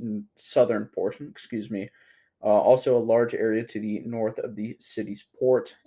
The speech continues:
and a large area in the northern part of the city separately. Those are the three areas Ukrainian troops appear to be boxed into. Russian troops captured a bridge leading to the Azovstal combine on April seventh, and, uh, the southern portion of the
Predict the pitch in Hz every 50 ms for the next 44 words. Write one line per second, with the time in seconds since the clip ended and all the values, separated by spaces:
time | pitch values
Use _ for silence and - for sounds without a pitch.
0 | _ - 123 120 110 - 110 113 113 107 104 113 113 110 107 101 104 - 87 -
1 | 107 107 107 107 107 104 - - - 113 104 104 104 104 110 - - 127 123 107
2 | 107 107 101 107 110 107 - - _ _ _ - 101 104 110 107 101 113 - -
3 | 110 101 98 92 - - - 143 - - - - - - 60 - - _ _ _
4 | _ _ _ - 123 120 120 110 110 107 107 - - 110 104 101 92 98 101 101
5 | 101 101 104 - - 101 - - 101 98 104 98 95 127 - - 98 95 95 -
6 | - - - - 107 98 - - 107 104 104 - - - 104 - - - - 71
7 | 80 107 - - - 107 131 - _ _ _ _ _ _ _ _ _ _ _ -
8 | 139 139 - 143 135 - 143 143 139 - - - 143 127 127 - - 135 123 -
9 | - 117 117 110 110 110 113 123 131 131 127 147 131 123 123 123 120 127 123 117
10 | - - 123 120 117 110 113 113 117 120 120 117 127 - - 123 - 117 - -
11 | - 120 120 117 113 110 113 113 107 - 104 117 107 - - 120 117 - - -
12 | - - - - - 120 120 156 165 165 - - _ _ _ _ _ _ _ _
13 | _ _ _ _ _ _ _ _ _ _ _ _ _ _ - - - 117 117 120
14 | 113 113 107 107 107 - 98 104 107 - - - - 135 127 131 123 120 - -
15 | 123 120 120 - 127 120 104 - 107 117 113 - - 117 123